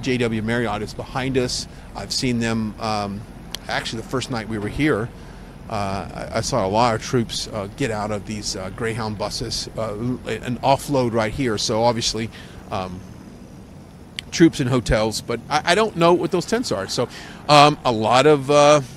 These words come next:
you see a lot of Verizon trucks here. I will say this: that up and down the, uh, National Mall, before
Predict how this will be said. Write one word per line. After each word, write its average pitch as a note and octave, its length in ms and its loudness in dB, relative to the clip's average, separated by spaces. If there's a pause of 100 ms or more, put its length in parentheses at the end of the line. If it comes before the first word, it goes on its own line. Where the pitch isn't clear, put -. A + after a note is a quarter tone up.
(140)
you C3 160 -2
see E3 160 2
a D3+ 60 6
lot C#3 180 6
of C3+ 80 4
Verizon C3+ 540 4
trucks - 300 -4
here. A#2+ 240 -2 (440)
I B2+ 120 2
will C#3+ 160 4
say C#3 260 2
this: B2 320 -2
that A#2+ 220 -4 (220)
up D#3 200 4
and E3+ 160 0
down C3+ 460 0 (380)
the, A2 420 -4 (880)
uh, A2+ 120 -2
National C3+ 400 -2
Mall, A2+ 320 0
before C#3 800 2